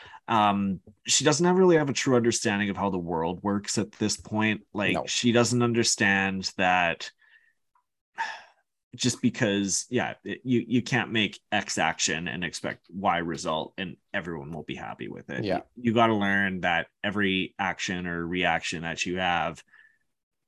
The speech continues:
Speaker 1: some people will like, some people will like, and it's going to be impossible to find something that will be all encompassing.
Speaker 2: Yeah. On the flip side here,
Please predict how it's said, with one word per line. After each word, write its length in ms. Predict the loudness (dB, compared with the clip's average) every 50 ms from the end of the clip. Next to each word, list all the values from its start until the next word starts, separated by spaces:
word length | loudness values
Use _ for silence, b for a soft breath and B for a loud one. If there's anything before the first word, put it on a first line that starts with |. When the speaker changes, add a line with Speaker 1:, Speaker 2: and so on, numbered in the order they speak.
| _ _ _ _
Speaker 1:
some 240 | -6 -4 -2 -2 0
people 260 | -2 -2 0 0 0
will 140 | 0 0 0
like, 220 | 0 0 0 -2 -4
some 240 | -4 -4 -4 -4 -4
people 280 | -6 -8 -8 -8 -8
will 140 | -6 -6 -6
like, 280 | -4 -4 -4 -6 -6 -8
and 120 | -10 -10
it's 160 | -10 -12 -14
going 240 | -12 -10 -10 -8 -8
to 60 | -8 -8
be 120 | -8 -10
impossible 580 | -10 -10 -10 -8 -8 -8 -8 -10 -14 -14 -14 -14
to 60 | -14
find 380 | -14 -12 -10 -10 -8 -10 -10 -10
something 400 | -10 -10 -10 -12 -12 -14 -12 -8
that 160 | -8 -10 -8
will 140 | -10 -12 -10
be 240 | -10 -10 -10 -10 -12 _
all 200 | -16 -16 -14 -14
encompassing. 760 | -16 -16 -16 -16 -14 -12 -12 -12 -12 -10 -8 -8 -8 -8 -10 _ _ _ _ -2
Speaker 2:
Yeah. 340 | 2 6 6 8 6 6 6
On 160 | 4 4 4 4
the 60 | 4
flip 220 | 6 6 4 4
side 400 | 4 4 4 6 6 4 2 0
here, 580 | -2 0 2 4 4 4 4 4 2 0 -2